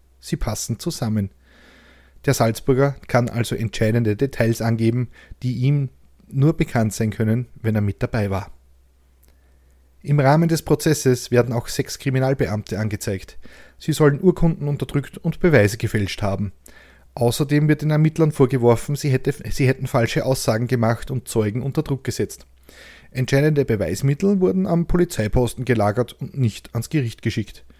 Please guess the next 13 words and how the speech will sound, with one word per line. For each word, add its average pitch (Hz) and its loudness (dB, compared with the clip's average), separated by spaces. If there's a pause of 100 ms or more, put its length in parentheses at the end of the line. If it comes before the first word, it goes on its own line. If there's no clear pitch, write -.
(420)
Außerdem 147 0
stand 131 -2
der 113 -2
Verdacht - -6
im 120 0
Raum, 120 4
dass - -4
sie 170 -8
die 175 -6
angebliche 117 -2
Tatwaffe, 104 -4
den 135 -4
Signalstift, 120 -4